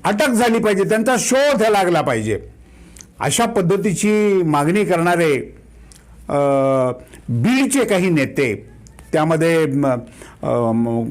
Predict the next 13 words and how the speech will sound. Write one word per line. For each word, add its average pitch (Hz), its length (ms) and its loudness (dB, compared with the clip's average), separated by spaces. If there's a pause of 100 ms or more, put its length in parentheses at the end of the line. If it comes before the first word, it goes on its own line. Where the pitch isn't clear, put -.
भारतीय 143 400 0
जनता 165 240 0
पार्टीचे 147 440 -2
काही 139 200 0
आमदार 127 360 0
सुरेश 135 420 -2
दस 131 180 -2 (460)
वगैरे 139 340 0
सगळी 135 240 0
मंडळी, 123 400 0 (1300)
या 254 640 2
सगळ्या 196 720 0
मंडळींच्या 190 1080 0